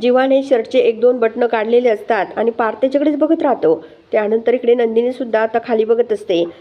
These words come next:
आता ही काव्य तर चांगलं जीवावर बारीक लक-, लक्षच ठेवून असते. त्याच वेळेस मित्रांनो, जेव्हा आता हा जीवा शर्ट काढत असतो, त्यावेळेस अचानक लाईट ऑफ होते.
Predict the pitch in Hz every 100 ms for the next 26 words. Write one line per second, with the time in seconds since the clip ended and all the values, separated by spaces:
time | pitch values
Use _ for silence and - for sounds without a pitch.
0 | - _ - - - 208 233 247 254 247
1 | 240 214 233 240 262 262 254 240 254 -
2 | 214 247 247 262 233 220 233 262 262 254
3 | - 247 247 285 311 294 285 220 - 190
4 | - - - _ _ - 269 294 311 311
5 | 220 220 262 277 262 247 247 277 285 285
6 | 254 254 262 269 233 240 247 240 285 277
7 | 240 277 - - 233 247 - 226 262 262
8 | 269 220 233 - 226 254 220 160 -